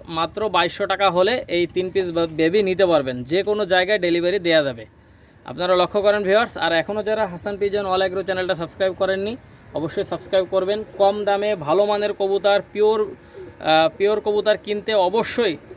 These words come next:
হাসান পিজন অল অ্যাগ্রো চ্যানেলটা সাবস্ক্রাইব করবেন। দেশ এবং প্রবাস থেকে যারা আমার এই ভিডিওটা দেখতেছেন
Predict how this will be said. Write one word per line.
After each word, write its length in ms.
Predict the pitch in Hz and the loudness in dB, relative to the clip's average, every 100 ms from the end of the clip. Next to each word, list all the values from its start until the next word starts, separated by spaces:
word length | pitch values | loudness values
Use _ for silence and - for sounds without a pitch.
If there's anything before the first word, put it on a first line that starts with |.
| - - - | -20 -20 -4
হাসান 280 | 165 196 196 | -2 -2 -2
পিজন 280 | 196 190 190 | -2 -2 0
অল 120 | 180 | 0
অ্যাগ্রো 240 | 180 175 | 0 -2
চ্যানেলটা 320 | 175 170 170 | -4 -4 -4
সাবস্ক্রাইব 380 | 180 165 - 156 147 | -4 -6 -2 -2 0
করবেন। 340 | 135 127 127 | -2 -2 0
দেশ 240 | 175 196 | 0 0
এবং 220 | 208 208 190 | -2 -4 -2
প্রবাস 320 | 190 196 185 | 0 0 0
থেকে 200 | - 196 | -2 -2
যারা 200 | 170 170 | 0 0
আমার 200 | 170 180 | 2 2
এই 60 | 180 | 2
ভিডিওটা 380 | 165 165 175 175 | 2 2 0 -2
দেখতেছেন 460 | 175 185 165 214 | -4 -4 -4 -6